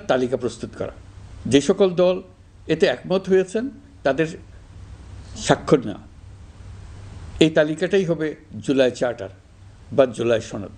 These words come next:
আমাদের দায়িত্ব জাতির সামনে পুরো প্রক্রিয়াটা স্বচ্ছভাবে তুলে ধরা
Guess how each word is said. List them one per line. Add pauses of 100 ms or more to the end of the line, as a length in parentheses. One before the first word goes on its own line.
(720)
আমাদের
দায়িত্ব (800)
জাতির
সামনে
পুরো
প্রক্রিয়াটা
স্বচ্ছভাবে
তুলে
ধরা